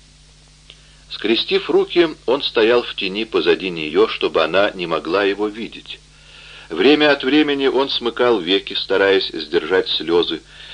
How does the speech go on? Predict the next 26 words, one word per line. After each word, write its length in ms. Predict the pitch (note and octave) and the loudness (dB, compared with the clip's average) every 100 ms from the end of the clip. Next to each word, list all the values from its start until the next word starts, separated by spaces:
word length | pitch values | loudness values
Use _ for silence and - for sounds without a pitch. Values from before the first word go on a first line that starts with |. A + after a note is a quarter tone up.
| - - | -20 -6
и 180 | G#2+ A2+ | -4 -4
с 140 | - | -6
изнемогающим 960 | - G#2 A2 A#2 A#2+ C3 C#3 C3 - B2+ | -8 -6 -2 2 4 6 6 4 -2 -2
от 180 | A2 - | -4 -4
нежности 580 | G2 A#2 A2 G2 - E2 | -2 -2 -2 -8 -8 -8
сердцем 560 | - C3+ C#3 - E2+ - - - - | 0 2 2 -2 -6 -8 -18 -20 -14
слушал, 580 | - - A2 F3 - C#3 | -6 -2 2 2 4 2
как 240 | - A2+ D2+ | 4 0 0
дрожит 380 | F#2 F2+ C3 | 2 2 0
в 80 | - | -6
тишине 580 | - F#2 - E2+ A#2 A2+ - - - | -6 -6 -6 -2 -2 -2 -8 -20 -10
эта 240 | E2+ F2 E2 | -6 -2 -4
песнь 500 | - C3+ D#3 C#3 C3 | 0 0 0 -4 -4
тоскующего 800 | G#2 - - A#2 A2 - - F#2 | -4 -4 -8 -8 -8 -8 -6 -6
блаженства. 680 | E2 D#2+ D#2+ C#2 - - - - - - - - - - - | -4 -4 -4 -4 -6 -10 -14 -20 -20 -20 -20 -20 -20 -12 -4
После 500 | A2+ - G#2+ G#2+ G2+ | -4 -4 -2 0 0
заключительных 840 | E2 F#2+ G2+ F#2+ A#2+ A#2 G#2 G2+ | -4 -6 -4 -8 -8 -8 -8 -10
нот 280 | - B2+ C#3 - - - - | -6 -4 -4 -10 -20 -20 -12
она 240 | F2 G2 A2+ | -4 -2 0
поднялась 500 | A2+ G#2 G#2+ A2+ A2 | -2 -2 0 0 0
с 140 | - | -6
места, 420 | F#2 A2+ - - | -4 -4 -4 -6
выпрямилась, 720 | E2+ A#2+ - A#2+ A#2+ A#2 A2+ - - - - | -2 -2 -2 -6 -2 -4 -6 -14 -20 -20 -4
отступила 640 | F#2 F#2+ - A2 A#2 C#3+ A2 | -2 -2 -2 -2 0 2 2
на 140 | F2 | 0
шаг 480 | E2 - D3 D3+ - | 0 0 0 -2 -10